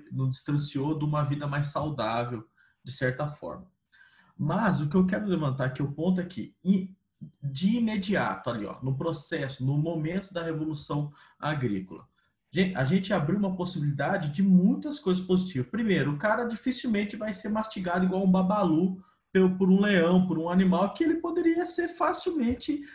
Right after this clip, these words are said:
atacado na floresta. Então, a gente trouxe mais segurança a determinados setores,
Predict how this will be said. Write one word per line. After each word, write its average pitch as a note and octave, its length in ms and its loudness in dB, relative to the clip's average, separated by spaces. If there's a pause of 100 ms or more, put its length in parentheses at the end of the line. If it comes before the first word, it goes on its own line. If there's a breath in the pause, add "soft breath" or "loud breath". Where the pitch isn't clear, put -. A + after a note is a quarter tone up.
(140 loud breath)
atacado A#3+ 520 -2
na A#3+ 100 -2
floresta. A3+ 260 -2
Então, F#3 120 2
a F#3 40 2
gente G3+ 240 -2
trouxe A3 260 -4
mais A3 200 -4
segurança A#3+ 760 0
a D#3 100 -2
determinados G3 680 0
setores, A#3 640 -4